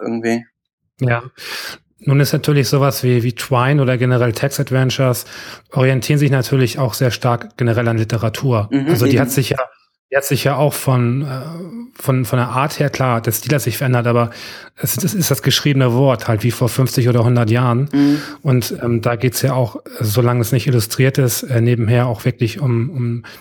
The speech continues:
Speaker 2: die reine Fantasie, äh, die dann eben ange-, äh, angepinkt wird, genau. Ähm, wenn du sagst, du machst selber Twine-Spiele,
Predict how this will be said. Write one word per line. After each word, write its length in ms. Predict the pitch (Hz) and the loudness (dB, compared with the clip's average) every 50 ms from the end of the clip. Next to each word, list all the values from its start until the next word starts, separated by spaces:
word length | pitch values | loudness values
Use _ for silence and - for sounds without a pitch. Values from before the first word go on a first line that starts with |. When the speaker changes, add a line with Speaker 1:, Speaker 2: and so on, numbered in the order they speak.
| - | -4
Speaker 2:
die 80 | - 143 | -2 0
reine 240 | 123 127 127 120 107 | 0 2 0 0 -2
Fantasie, 640 | - - 127 120 117 110 107 120 123 127 117 - - | 0 0 2 2 2 4 4 4 4 4 2 2 2
äh, 140 | 120 117 110 | 0 0 0
die 100 | 104 117 | 0 2
dann 140 | 113 117 120 | 2 2 2
eben 160 | 120 110 127 | 0 0 0
ange-, 380 | 127 127 127 120 113 110 104 - - - - - - - - - - - - | 0 0 2 2 2 2 0 -2 -8 -20 -20 -20 -20 -20 -20 -20 -20 -18 -8
äh, 80 | - 117 | -2 0
angepinkt 840 | 113 110 110 110 131 135 123 120 113 110 - - 120 117 107 107 107 | 2 2 2 2 2 2 2 2 0 0 0 0 0 0 0 0 2
wird, 240 | 110 110 107 107 - | 2 2 2 0 0
genau. 320 | - 117 117 117 110 107 - - - - - - - - - - - | 0 0 2 2 0 -2 -6 -12 -16 -14 -14 -16 -18 -20 -14 -6 -2
Ähm, 360 | 147 135 139 143 143 151 - _ _ _ _ _ _ _ _ _ _ _ _ _ - _ _ _ _ _ _ _ _ _ _ _ _ _ _ _ _ _ | 0 2 2 2 2 0 -4 _ _ _ _ _ _ _ _ _ _ _ _ _ -20 _ _ _ _ _ _ _ _ _ _ _ _ _ _ _ _ _
wenn 180 | - 139 143 160 | -2 0 2 4
du 160 | 156 156 151 | 4 4 4
sagst, 420 | 139 139 143 156 160 - - - - | 4 4 2 2 0 -2 -6 -2 0
du 220 | 151 139 139 135 | 2 2 4 2
machst 340 | 156 160 143 135 - - - | 2 0 0 -2 -2 -2 -2
selber 560 | - 135 151 156 135 131 120 117 113 117 - | 0 0 2 2 2 2 2 2 0 -2 -4
Twine-Spiele, 1300 | - - - - 127 131 135 135 135 131 - - - - - 113 107 104 107 104 104 101 101 101 107 | -8 -8 -2 0 0 2 2 2 0 0 -2 -4 -6 -4 -2 0 0 2 2 2 2 2 0 0 -2